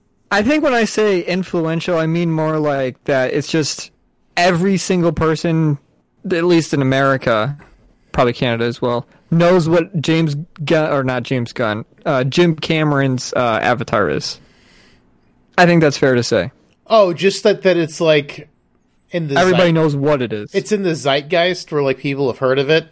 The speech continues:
Speaker 2: They just don't know anything about
Speaker 1: Yeah.
Speaker 2: it specific.
Speaker 1: And then it's followed up with, it, it's followed up with, there's two, there's two ways these conver-, there's one way this conversation always goes.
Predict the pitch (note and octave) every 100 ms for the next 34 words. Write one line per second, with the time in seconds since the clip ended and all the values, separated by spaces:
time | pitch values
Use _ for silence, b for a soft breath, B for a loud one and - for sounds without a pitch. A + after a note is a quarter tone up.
0 | - C3+ B2 A#2 - A#2+ A#2 A#2 A2+ A#2
1 | A#2 A2+ G#2+ G#2+ D#3 C3+ A2 C#3 C#3+ C#3
2 | E3+ F3+ F#3+ F#3 - F3 F#3 G3+ F#3 F3+
3 | - F3 E3 D#3+ - F3 E3+ F3 - E3+
4 | E3+ D#3+ - D#3 C#3 - F3+ F3 - B3+
5 | A#3+ A3 G3+ - B3 A#3 A3 G3+ E3 G3
6 | F#3+ F3 D#3+ F3 A3+ A3 G3 E3+ F#3 F3
7 | D#3+ E3 - D3 C#3+ - C3+ A2 -